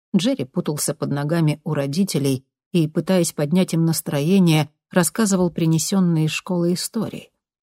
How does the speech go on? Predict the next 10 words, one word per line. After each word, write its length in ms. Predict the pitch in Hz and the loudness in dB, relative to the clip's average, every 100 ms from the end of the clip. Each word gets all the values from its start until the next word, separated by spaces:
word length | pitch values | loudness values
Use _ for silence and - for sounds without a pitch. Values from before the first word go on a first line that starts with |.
| _ _ | _ _
но 380 | 165 156 139 135 | 2 2 0 -2
в 60 | |
ответ 400 | 135 - 160 165 - | -2 -2 -2 -2 -6
получал 540 | 131 123 - 139 139 | -8 -6 -4 -2 -2
лишь 360 | 123 123 - - _ _ _ | -4 -6 -8 -10 _ _ _
печальные 560 | 120 - 123 113 117 120 | -6 -4 -6 -4 -6 -6
ухмылки. 640 | - - 127 - - - _ _ _ _ _ _ _ _ _ - | -6 -8 -8 -12 -20 -20 _ _ _ _ _ _ _ _ _ 0
Лайла 400 | 190 180 147 135 | 2 2 0 -2
занималась 640 | 143 139 143 147 139 131 | -2 -2 -2 -2 -4 -6
бегом, 500 | 147 208 165 131 | -4 -4 -2 -4